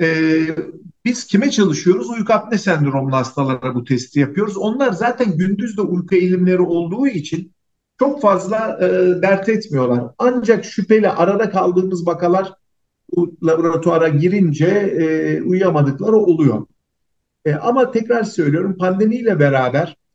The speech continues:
e, hastanın, e, uykusunu çok fazla kabloyla değil de nedir sorun? Horlaması var, oksijeni düşüyor. Bunları ölçerek biraz daha kısıtlı parametre, kısıtlı,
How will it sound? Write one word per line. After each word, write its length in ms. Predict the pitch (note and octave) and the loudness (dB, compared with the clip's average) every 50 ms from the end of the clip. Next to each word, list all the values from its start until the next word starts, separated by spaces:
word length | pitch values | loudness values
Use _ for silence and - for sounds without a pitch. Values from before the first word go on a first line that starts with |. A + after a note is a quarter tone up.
| _ _ _ _ _ - | _ _ _ _ _ -2
e, 300 | D#3 D3 D3 D3 D3 D3 | 2 2 4 4 4 2
hastanın, 960 | D3 D3+ - - F3 E3+ - - - G#3 G#3 G#3 A3 A3+ A3 A3 G#3 F#3 F3+ F3+ | 0 -4 -4 -4 -6 -6 -6 -6 -4 -2 2 4 4 4 4 2 0 2 2 2
e, 160 | F3+ F3+ F3+ | 4 4 2
uykusunu 800 | E3+ - F#3 F#3 F#3+ - - - G3 - - G#3 G3 G3+ G3 G3 | 2 0 -2 -4 -4 -6 -8 -8 -8 -6 -4 -2 -2 0 0 0
çok 260 | - A#3+ A#3+ A#3+ - | 2 0 0 2 2
fazla 360 | G3+ F#3+ F#3 F3+ F3+ F#3+ F#3 | -2 -2 -2 -2 -2 -4 -4
kabloyla 600 | F#3 F#3 F3+ F3 F3 F#3 F#3 F3+ F#3 F#3 F#3 F#3+ | -2 -2 -2 -2 0 2 4 4 4 2 0 -2
değil 300 | G3 A3+ A3+ G#3 E3 C#3 | -2 -4 -4 -4 -4 -2
de 200 | C#3 B2 A#2 D3 D#3 | -2 -4 -6 -6 -4
nedir 280 | G#3 B3+ A3 F3+ E3+ C#3+ | -2 -2 -2 0 -2 -4
sorun? 380 | - - - C#3+ D3 G3+ G3 E3+ D#3+ | -4 -4 -4 -4 -2 -2 -2 -4 -2
Horlaması 720 | G3 G#3+ G#3+ G3 G3+ F#3+ F#3+ F#3+ F3+ - - - F3+ D3 | 0 0 2 2 0 0 0 -2 -4 -4 -4 -4 -2 0
var, 240 | D3+ F#3+ G3+ F#3+ - | 0 0 -2 -2 -2
oksijeni 640 | - F#3 F#3 F#3 - F3+ E3 F3 F#3+ F#3 F#3 F3+ E3+ - | -4 -4 -4 -4 -8 -10 -6 -4 -2 0 0 -2 -2 -4
düşüyor. 420 | D#3 C#3+ B2 - - G3 F#3+ - | -8 -10 -8 -4 -2 0 0 0
Bunları 340 | F#3+ G3 G3 A3+ G#3+ A3 G#3 | 0 -2 -2 0 0 0 0
ölçerek 580 | F3+ E3+ D#3+ - - G#3+ F3 C#3+ D3 D3 - - _ _ _ _ _ _ _ _ - | 0 -2 -2 -2 -4 -2 0 0 -2 -2 -4 -12 _ _ _ _ _ _ _ _ -2
biraz 400 | B3 C4+ D4 C#4 A#3 G3 F3+ E3+ | 0 2 2 2 2 0 -2 -2
daha 260 | - E3+ E3 C#3+ D3+ | 0 0 0 -2 -6
kısıtlı 800 | - - - - F3+ E3+ - - - F3+ F#3 F#3 E3+ - - - _ _ _ _ _ _ _ _ _ _ _ _ | -12 -16 -12 -8 -8 -8 -8 -4 0 4 4 4 4 2 -2 -12 _ _ _ _ _ _ _ _ _ _ _ _
parametre, 640 | - E3+ E3 E3 E3 D#3+ D#3 D3 D3+ - E3 D3+ D3+ | -2 0 0 0 2 2 2 2 2 2 0 0 0
kısıtlı, 600 | - E3 - - F3+ F3+ - - - F#3 F#3 F#3 | -2 -10 -8 -6 -6 -6 -6 -4 0 2 4 6